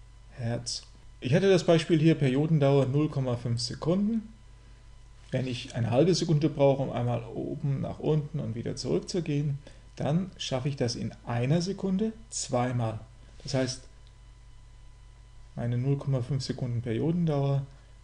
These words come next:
dass, wenn eine Welle null Komma fünf Sekunden Periodendauer hat,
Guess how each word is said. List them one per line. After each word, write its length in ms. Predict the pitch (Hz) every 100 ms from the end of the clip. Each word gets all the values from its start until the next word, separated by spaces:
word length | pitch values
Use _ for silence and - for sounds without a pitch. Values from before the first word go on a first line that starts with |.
| - -
dass, 440 | 120 120 - - - - - - - - - - - - - - - - - -
wenn 140 | 117
eine 240 | 127 120 117
Welle 340 | 123 131 123 - - -
null 140 | 139 131
Komma 180 | 139
fünf 260 | 127 135 131
Sekunden 380 | - - 117 117
Periodendauer 680 | 107 131 180 165 147 139 120
hat, 200 | 127